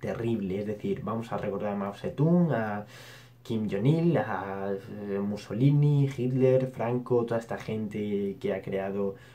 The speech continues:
eh, los de, lo-, a los que están a-, ahora mismo en, en el Congo, ¿no? En el presidente este, no, el guerrillero este, que no sé cómo se llama,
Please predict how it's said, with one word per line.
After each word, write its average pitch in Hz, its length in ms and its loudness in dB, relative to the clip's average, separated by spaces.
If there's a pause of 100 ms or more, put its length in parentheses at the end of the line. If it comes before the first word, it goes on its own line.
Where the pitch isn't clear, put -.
(200)
eh, 101 640 -4
los 95 260 -2
de, 98 200 -2
lo-, 98 280 -2
a - 100 -4
los 107 160 -6
que - 60 -16
están 107 200 -4
a-, 107 220 0
ahora 110 320 -2
mismo 107 360 -2
en, 104 280 0
en 104 160 -4
el 104 160 -6
Congo, 131 320 4
¿no? 123 200 4
En 104 540 0
el 90 240 -8
presidente 101 540 -6
este, 95 640 -4 (760)
no, - 160 -6
el 98 260 -4
guerrillero 104 500 0
este, 110 200 -2
que 104 60 -2
no 104 80 -4
sé 104 140 -6
cómo 101 160 -4
se - 120 -6
llama, 127 320 2